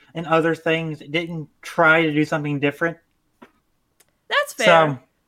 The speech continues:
Speaker 2: That's fair.
Speaker 1: I didn't really enjoy it.
Speaker 2: I mean, yeah, it's,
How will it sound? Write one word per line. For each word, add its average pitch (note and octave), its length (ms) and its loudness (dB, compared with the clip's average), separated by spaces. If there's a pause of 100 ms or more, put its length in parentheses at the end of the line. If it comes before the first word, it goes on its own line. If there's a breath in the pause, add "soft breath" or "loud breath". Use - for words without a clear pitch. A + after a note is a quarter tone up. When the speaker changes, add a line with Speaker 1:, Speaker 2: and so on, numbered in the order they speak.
(100)
Speaker 2:
That's G#4 200 -4
fair. E3 360 -8
Speaker 1:
I E3 100 2
didn't E3 220 -4
really D3+ 220 0
enjoy C3 340 0
it. B2 120 -8 (800)
Speaker 2:
I F#4+ 100 2
mean, G4 220 -2
yeah, C#4+ 280 0
it's, F4 240 -8